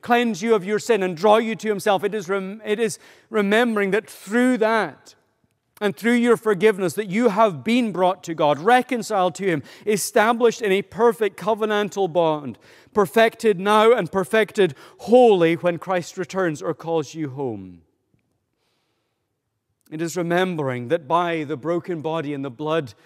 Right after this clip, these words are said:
spilt of our Lord Jesus Christ, you have been made fit to spend eternity in the presence of God. C H Spurgeon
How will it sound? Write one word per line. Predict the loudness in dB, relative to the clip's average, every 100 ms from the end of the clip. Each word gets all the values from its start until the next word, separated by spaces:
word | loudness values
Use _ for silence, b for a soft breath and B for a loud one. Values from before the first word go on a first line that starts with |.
| b b b b _
spilt | -16 -10 0 2 0 -4 -14 -8
of | -6 -4
our | -2
Lord | -2 2 2 0
Jesus | -6 -8 -10 -12
Christ, | -6 -6 -6
you | -10 -8
have | -6 -6
been | -6 -8
made | -8 -10
fit | -12 -8 -8 -8 -14
to | -16
spend | -14 -12 -10 -10
eternity | -10 -12 -10 -8 -8 -8 -12 -14
in | -10 -10
the | -12
presence | -12 -10 -10 -12 -16 -18 -20 b b b b
of | -10 -10 -12 -20 _ _ _ _
God. | -14 -14 -14 -18 _ _ _ _ _ _ _ _ _ _ _ _ _ _ _ _ _ _ _ _ _ _ _ _ _ _ _ _ _
C | -12 -4
H | -4 -4 -4
Spurgeon | 0 2 0 -4 -6